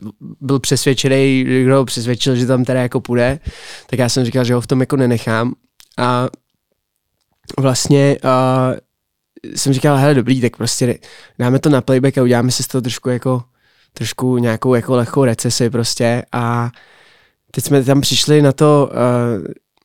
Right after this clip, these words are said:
na to, na, na, na, na, na, na ten plac, teda na to místo, kde se to mělo konat.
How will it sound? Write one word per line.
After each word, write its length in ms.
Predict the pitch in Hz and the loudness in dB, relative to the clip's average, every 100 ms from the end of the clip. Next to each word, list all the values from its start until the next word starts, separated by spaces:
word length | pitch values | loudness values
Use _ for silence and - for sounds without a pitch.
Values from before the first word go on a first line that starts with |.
| 135 | -4
na 120 | 120 - | -4 -2
to, 240 | 135 131 - | 0 2 0
na, 140 | 120 120 | -2 -4
na, 260 | 120 127 | -2 -2
na, 100 | 117 - 120 127 | -2 -2 -4 -2
na, 120 | 127 127 | -2 0
na, 120 | 120 104 - | -2 -4 -8
na 140 | 131 117 - | -6 -6 -4
ten 180 | 139 143 | -4 -2
plac, 380 | 175 110 - - - | -2 -2 -4 -8 -4
teda 160 | 147 131 | -2 -2
na 100 | 131 | 0
to 140 | 147 | 0
místo, 240 | 143 - - | 0 -2 -2
kde 160 | 160 - | -2 -2
se 160 | - | -4
to 160 | - - | -2 0
mělo 260 | 151 147 151 | 2 2 2
konat. 420 | 160 143 131 | 2 2 0